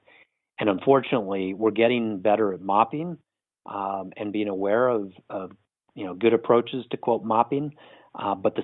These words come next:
spigot's still running full blast. And so we gotta turn off the spigot as well. Um, and that's really a big focus of, um, what I've been studying and writing of late, and I'm gonna add to the book, is how, what is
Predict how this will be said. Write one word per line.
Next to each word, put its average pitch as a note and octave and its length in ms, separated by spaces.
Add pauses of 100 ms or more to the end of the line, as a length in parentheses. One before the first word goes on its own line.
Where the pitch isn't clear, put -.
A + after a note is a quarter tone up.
spigot's A#2 440
still A2 200
running G#2 460
full G#2+ 140
blast. G2+ 540 (100)
And G#2+ 160
so A2+ 60
we G#2+ 80
gotta A2 160
turn G#2+ 240
off F#2+ 160
the - 160
spigot F#2 320
as E2+ 140
well. D#2 300 (280)
Um, G2 400
and F#2+ 80
that's G2 260
really F#2 280
a E2 40
big E2+ 320 (100)
focus F2+ 380
of, F2+ 220 (560)
um, F2+ 640 (720)
what A#2+ 220
I've G2+ 160
been F2+ 220
studying F#2 420
and F2+ 200
writing F#2 640 (160)
of G#2 140
late, F2+ 280
and F#2+ 80
I'm F#2 60
gonna F2 140
add F2 260
to F#2 60
the E2+ 100
book, F#2+ 400 (600)
is F#2 480 (580)
how, A2+ 340 (120)
what A#2 240
is A#2+ 180